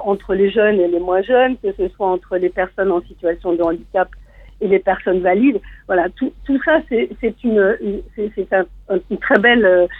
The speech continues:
des, des belles interférences, des très belles, euh, des, des, des, des belles,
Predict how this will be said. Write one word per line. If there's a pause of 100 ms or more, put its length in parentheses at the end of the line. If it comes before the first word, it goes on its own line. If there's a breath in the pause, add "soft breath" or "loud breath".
(300 loud breath)
des,
des
belles
interférences,
des
très
belles,
euh, (600)
des,
des,
des,
des
belles,